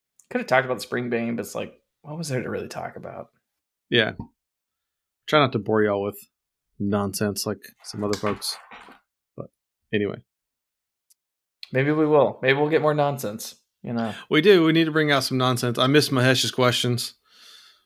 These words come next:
Speaker 2: Yeah.
Speaker 1: It's true.
Speaker 2: And I know
Speaker 1: We
Speaker 2: I
Speaker 1: need to
Speaker 2: pronounced
Speaker 1: just
Speaker 2: his
Speaker 1: go
Speaker 2: name
Speaker 1: back and
Speaker 2: wrong.
Speaker 1: find
Speaker 2: He's
Speaker 1: all
Speaker 2: gonna
Speaker 1: of his
Speaker 2: get over
Speaker 1: old
Speaker 2: it.
Speaker 1: questions and redo them.
Speaker 2: Probably would.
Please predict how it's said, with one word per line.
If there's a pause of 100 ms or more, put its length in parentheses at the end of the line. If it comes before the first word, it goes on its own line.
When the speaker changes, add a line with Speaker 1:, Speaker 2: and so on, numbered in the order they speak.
(640)
Speaker 2:
Yeah.
Speaker 1:
It's
true. (1000)
Speaker 2:
And
I
know
Speaker 1:
We
Speaker 2:
I
Speaker 1:
need
to
Speaker 2:
pronounced
Speaker 1:
just
Speaker 2:
his
Speaker 1:
go
Speaker 2:
name
Speaker 1:
back
and
Speaker 2:
wrong.
Speaker 1:
find
Speaker 2:
He's
Speaker 1:
all
Speaker 2:
gonna
Speaker 1:
of
his
Speaker 2:
get
over
Speaker 1:
old
Speaker 2:
it.
Speaker 1:
questions
and
redo
them. (1000)
Speaker 2:
Probably
would.